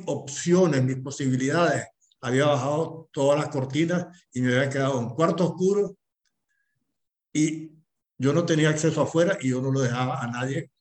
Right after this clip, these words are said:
que tuviese acceso. Y ese para mí es lo que yo le llamé el infierno. Yo toqué el infierno, le toqué la puerta y me quedé, me quedé por un rato en el infierno y ahí fue donde yo intenté, eh,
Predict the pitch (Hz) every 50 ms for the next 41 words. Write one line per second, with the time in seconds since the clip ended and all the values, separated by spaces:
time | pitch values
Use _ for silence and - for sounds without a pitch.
0 | _ _ - 131 131 131 123 117 113 110 113 131 127 - 110 - - - 107 104
1 | - 107 107 - - _ _ _ _ _ _ _ _ _ _ _ _ - - -
2 | _ _ _ _ _ - 170 170 165 160 208 - - 196 175 165 156 151 156 -
3 | - 135 151 151 - 151 139 131 - 143 131 127 135 143 139 127 123 123 127 127
4 | - _ _ - 120 117 113 110 110 110 135 139 135 131 113 104 92 - - -
5 | _ _ _ _ _ _ _ _ _ _ _ _ _ _ _ _ _ _ _ _
6 | _ _ - 113 110 - 135 131 139 135 135 135 131 - 156 160 160 170 180 190
7 | 185 151 131 - - 110 - - 120 131 135 131 131 170 175 180 180 - 202 196
8 | 190 190 - - - 131 135 131 127 123 120 123 - 131 117 117 127 123 117 117
9 | 117 110 117 117 160 151 143 - 147 143 143 160 160 156 160 151 156 156 160 208
10 | - - - - _ - 139 143 131 135 139 131 135 139 139 131 127 123 120 117
11 | 107 113 120 123 113 117 117 110 110 107 107 110 110 107 110 - _ _ _ _
12 | _ _ _ _ _ _ _ _ _ - 113 110 107 107 107 104 104 107